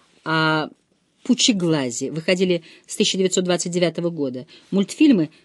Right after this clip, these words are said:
в тысяча девятьсот тридцать третьем, тысяча девятьсот пятьдесят седьмом годах, двести двадцать восемь серий.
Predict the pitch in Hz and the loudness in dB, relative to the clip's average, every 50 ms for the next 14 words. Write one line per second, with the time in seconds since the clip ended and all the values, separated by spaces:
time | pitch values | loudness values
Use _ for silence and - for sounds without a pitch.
0 | _ _ - 233 208 - 208 196 196 190 - 202 190 - 208 190 - - - 240 | _ _ -4 -4 -2 -2 -2 0 0 0 0 0 -2 -2 -4 -4 -4 -2 0 2
1 | 285 277 - - 170 165 220 208 - 185 170 170 - - 190 - - 170 - 190 | 2 2 2 0 -4 -4 -4 -4 -4 -4 -6 -6 -4 -6 -6 -4 -4 -4 -2 -2
2 | 180 180 - - 190 175 165 160 151 147 139 131 127 135 135 123 127 123 120 - | -2 -2 -2 -4 -2 0 0 0 0 0 0 -2 -4 -6 -8 -10 -10 -12 -14 -14
3 | _ _ _ _ _ _ _ - 165 156 180 175 - - 175 165 165 160 160 - | _ _ _ _ _ _ _ -8 -2 0 0 0 0 -2 -2 -2 -2 -2 -2 -4
4 | 170 165 - - 170 165 156 - - 151 135 127 123 120 - | -4 -4 -4 -2 -2 -2 0 0 -2 -2 -4 -6 -8 -12 -16